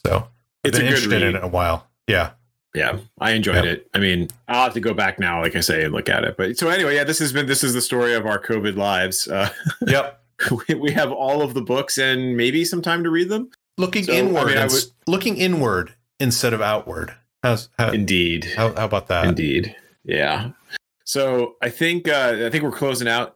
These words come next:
Speaker 2: near the end. I mean, we would love to hear what lurks in the depths of your gaming libraries, whether it be your physical library, your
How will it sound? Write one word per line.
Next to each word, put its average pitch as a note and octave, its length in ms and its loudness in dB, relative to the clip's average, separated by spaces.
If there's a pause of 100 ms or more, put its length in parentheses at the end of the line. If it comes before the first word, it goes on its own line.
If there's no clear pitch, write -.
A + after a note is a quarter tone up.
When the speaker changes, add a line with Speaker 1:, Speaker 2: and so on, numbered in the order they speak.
Speaker 2:
near A#2 200 2
the G#2+ 100 0
end. G#2+ 380 0
I G2+ 80 2
mean, A2 160 0
we A2 100 2
would G#2+ 140 -4
love A#2 460 0
to A2 100 -4
hear A2 240 0
what G2 200 -4 (240)
lurks A2+ 680 0
in A2+ 100 0
the G2+ 60 2
depths A2 400 0
of G2 180 0
your A#2+ 240 0
gaming G2 360 -2
libraries, F2+ 800 0
whether G2 320 0
it F2+ 160 -2
be G2+ 60 -2
your F2+ 160 0
physical A#2+ 500 -2
library, A2 760 0
your F2 360 -2